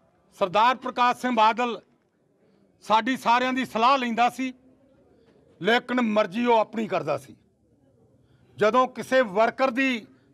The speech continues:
ਸਲਾਹ ਦੇ ਉੱਤੇ ਮਰਜ਼ੀ ਕੋਈ ਪ੍ਰਧਾਨ ਸਾਹਿਬ ਕਰ ਲੈਂਦਾ ਤੇ ਉਹ, ਮੈਂ ਸਮਝਦਾ ਕਿ ਉਹ ਫੈਸਲਾ ਗਲਤ ਹੋ ਜਾਂਦਾ। ਇਸ ਕਰਕੇ ਸੁਖਬੀਰ ਸਿੰਘ ਬਾਦਲ ਨੂੰ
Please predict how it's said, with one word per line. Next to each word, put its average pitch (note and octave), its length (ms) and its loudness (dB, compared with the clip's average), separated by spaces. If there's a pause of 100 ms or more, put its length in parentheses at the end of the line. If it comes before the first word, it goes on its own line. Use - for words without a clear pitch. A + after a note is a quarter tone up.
(140)
ਸਲਾਹ B3 340 2
ਦੇ D4+ 60 2
ਉੱਤੇ C4 240 0
ਮਰਜ਼ੀ A3 340 -4
ਕੋਈ A#3+ 140 -6
ਪ੍ਰਧਾਨ G#3+ 360 -6
ਸਾਹਿਬ G#3 220 -4
ਕਰ G#3 200 -2
ਲੈਂਦਾ A3 340 -2 (680)
ਤੇ G#3+ 40 -2
ਉਹ, A3+ 160 4
ਮੈਂ G#3 180 2
ਸਮਝਦਾ G3+ 420 -2
ਕਿ G3+ 120 -12
ਉਹ F#3+ 200 -2
ਫੈਸਲਾ E3+ 380 -4
ਗਲਤ D#3+ 240 -6
ਹੋ E3 80 -6
ਜਾਂਦਾ। G#2 280 -14 (1000)
ਇਸ B3 220 2
ਕਰਕੇ A#3 480 -2
ਸੁਖਬੀਰ F3+ 560 -8
ਸਿੰਘ C#4 160 2
ਬਾਦਲ A#3+ 340 2
ਨੂੰ A#3+ 220 -6